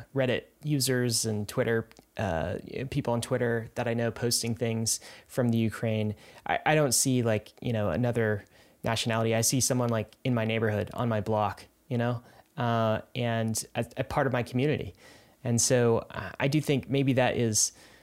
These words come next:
hopefully part of the, uh, th-, the bright side of all of this is the world is a lot smaller. We have instant communication. Um, the, the borders, the national borders, uh, aren't,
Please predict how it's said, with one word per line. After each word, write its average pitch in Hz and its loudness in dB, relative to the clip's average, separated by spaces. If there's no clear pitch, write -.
hopefully 151 0
part 135 2
of 113 0
the, 117 4
uh, 104 2
th-, - -10
the 139 0
bright 151 4
side 117 2
of 104 -4
all 107 4
of 98 -4
this 101 0
is 117 2
the 120 0
world 123 2
is 117 0
a 123 0
lot 113 2
smaller. 120 0
We 123 2
have 110 0
instant 120 -2
communication. 113 -2
Um, 110 2
the, 113 4
the 127 -4
borders, 131 2
the 127 -2
national 117 0
borders, 113 0
uh, 220 0
aren't, - 0